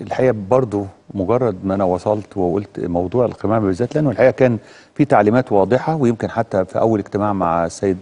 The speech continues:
آه، رئيس مجلس الوزراء، الموضوع ال-، النظافه وال-، والطرق والإضاءة الشوارع دي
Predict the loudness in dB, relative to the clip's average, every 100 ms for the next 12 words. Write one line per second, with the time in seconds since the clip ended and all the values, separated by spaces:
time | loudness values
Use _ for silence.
0 | -6 -4 -4 -8 -14 _ _ -2 0 -4
1 | -4 -4 -2 -2 -2 -4 -6 _ _ _
2 | -2 0 0 0 0 0 -2 -4 -2 -2
3 | 2 2 2 0 0 0 -2 -4 -8 -6
4 | -6 -6 -4 -6 0 4 4 4 -2 -20
5 | _ _ _ 0 2 2 0 2 2 2
6 | -2 -4 0 2 2 2 0 -2